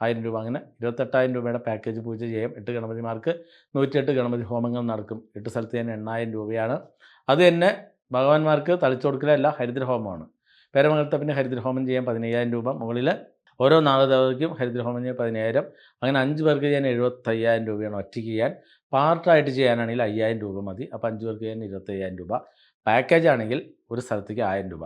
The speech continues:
അഞ്ച് പേർക്ക് ചെയ്യാൻ അയ്യായിരം രൂപ. അങ്ങനെ ചെയ്തതിന് ജീവിതം തിരിച്ചു കിട്ടും. അല്ലാതെ പൈസ ഇല്ല എന്ന് പറയണ്ട. പൈസ ഭഗവാനെ വന്ന് കണ്ട് പ്രാർത്ഥിച്ച് കഴിയുമ്പോൾ ജോലി കിട്ടും, അങ്ങനെ പൈസ കിട്ടും. പിന്നെ അതുകൂടാതെ ഇരുപത്തിയേഴ് ദേവതകൾക്ക്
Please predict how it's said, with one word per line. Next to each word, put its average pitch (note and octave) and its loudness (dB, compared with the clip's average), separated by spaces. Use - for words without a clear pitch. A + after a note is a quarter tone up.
അഞ്ച് G#2 -10
പേർക്ക് G#2+ -10
ചെയ്യാൻ A2+ -8
അയ്യായിരം G#2+ -8
രൂപ. F#2 -8
അങ്ങനെ E3+ 0
ചെയ്തതിന് F3 0
ജീവിതം E3 0
തിരിച്ചു D3 -6
കിട്ടും. D#3+ -6
അല്ലാതെ B2+ 4
പൈസ C3 0
ഇല്ല D#3+ 8
എന്ന് D#3+ 2
പറയണ്ട. D#3 4
പൈസ A2 -2
ഭഗവാനെ C#3 2
വന്ന് D#3+ -2
കണ്ട് C#3+ 0
പ്രാർത്ഥിച്ച് C3 0
കഴിയുമ്പോൾ C#3+ 0
ജോലി A#2 -2
കിട്ടും, D3 -6
അങ്ങനെ A2 -2
പൈസ G#2+ -4
കിട്ടും. E3 2
പിന്നെ D3+ 4
അതുകൂടാതെ D3 6
ഇരുപത്തിയേഴ് C3 4
ദേവതകൾക്ക് B2+ 4